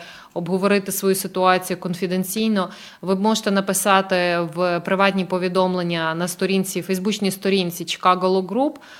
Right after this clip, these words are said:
або Attorney Світлана Угрин, м-, на мою фейсбучну сторінку. Отже, будь ласка, звертайтеся з питаннями, е, призначайте зустріч, ми можемо обговорити, е, яка у вас ситуація, зробити її оцінку і, е, так само,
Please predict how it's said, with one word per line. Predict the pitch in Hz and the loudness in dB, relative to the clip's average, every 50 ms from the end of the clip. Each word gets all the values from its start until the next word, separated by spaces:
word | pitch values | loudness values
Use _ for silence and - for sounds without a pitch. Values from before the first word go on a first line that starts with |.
| - - - | -18 -6 2
або | - 180 175 180 208 226 240 240 233 | 2 2 4 4 6 6 8 8 8
Attorney | 226 - - 190 - 208 214 208 208 208 196 | 8 6 4 0 0 0 -2 0 0 0 -2
Світлана | 202 - 185 151 185 180 180 180 185 180 | -2 -4 -4 0 2 2 4 4 2 0
Угрин, | 175 190 185 175 165 | 0 0 -2 -2 -2
м-, | 170 170 175 170 | -2 -2 -4 -2
на | - 180 185 | -2 0 0
мою | 190 190 185 175 170 | 2 2 2 0 0
фейсбучну | 160 165 - 165 156 147 170 165 156 - 160 | -4 -4 -6 -8 -6 -6 -8 -8 -8 -8 -10
сторінку. | 151 - - 160 160 - - - - - - - - - - - - - - - - - | -12 -8 -10 -8 -8 -8 -10 -12 -12 -14 -14 -16 -16 -20 -20 -20 -20 -20 -20 -20 -10 -2
Отже, | - - 226 208 196 214 220 220 214 208 | 0 2 2 2 4 4 6 8 8 6
будь | 202 202 196 | 6 4 4
ласка, | 226 247 269 262 - 240 | 6 6 6 6 4 -2
звертайтеся | 202 190 202 196 196 220 214 208 214 202 - - | 0 2 0 2 4 4 2 2 0 -4 -6 -6
з | 175 - | -6 -4
питаннями, | - 196 - - 233 240 254 254 247 240 240 226 226 226 | -4 -2 2 4 4 4 4 4 4 4 4 4 4 4
е, | 220 220 214 214 - - 180 180 180 180 180 180 180 180 175 - | 4 4 2 2 4 4 6 6 8 8 6 6 4 2 0 -2
призначайте | 202 196 190 202 196 196 - 208 202 202 196 196 196 185 | -2 0 2 2 0 0 2 2 4 4 2 2 0 0
зустріч, | 180 175 196 214 247 240 247 - 214 220 202 196 196 - | 0 0 0 0 0 0 -2 -2 0 0 0 0 0 -2
ми | 190 180 | -2 -2
можемо | 185 190 190 185 190 185 175 | 0 0 0 0 0 -2 -2
обговорити, | 175 170 160 175 175 170 185 185 190 185 180 185 185 | -2 -4 -4 -4 -2 0 2 2 2 2 2 0 0
е, | 180 175 170 165 - - 165 | 2 2 0 0 -2 -2 -2
яка | 165 170 175 175 - 185 180 | -2 -2 -2 2 2 2 2
у | |
вас | 160 170 170 - | 2 -2 -6 -6
ситуація, | - 175 - 180 180 185 202 233 254 247 - 226 208 | -8 -8 -4 0 4 4 6 4 4 2 -2 -4 -4
зробити | 180 180 180 175 175 185 185 185 185 | -4 -4 -4 -4 -2 -4 -2 -2 -2
її | 175 170 170 170 | -2 0 -2 -2
оцінку | 165 165 - 208 208 214 220 220 - 226 214 214 214 - - - - - - - | -2 -4 -4 -2 0 0 0 0 0 -2 -2 -2 -4 -10 -20 -20 -20 -20 -12 -6
і, | - 196 202 208 214 214 | -2 0 2 2 4 2
е, | 196 - 160 180 175 170 170 175 175 175 | 2 2 2 2 2 2 0 0 0 -2
так | 185 175 - | -4 -4 0
само, | - 208 196 202 196 190 185 180 175 170 156 156 | 2 2 4 4 4 2 2 2 0 0 -4 -6